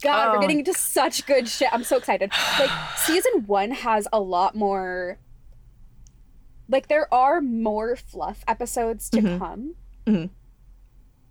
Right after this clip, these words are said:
Speaker 1: But we're, like, really getting into gear.
Speaker 2: Yeah.
Speaker 1: Uh,
Speaker 2: It's, it's already getting a lot meatier, the story, as it goes. And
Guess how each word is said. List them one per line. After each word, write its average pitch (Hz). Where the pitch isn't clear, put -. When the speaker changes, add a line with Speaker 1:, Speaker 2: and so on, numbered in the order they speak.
Speaker 1:
But 254
we're, 285
like, 262
really 202
getting 170
into 165
gear. -
Speaker 2:
Yeah. 185
Speaker 1:
Uh, -
Speaker 2:
It's, -
it's 254
already 240
getting 196
a 190
lot 190
meatier, 208
the 320
story, 302
as 302
it 311
goes. 311
And 202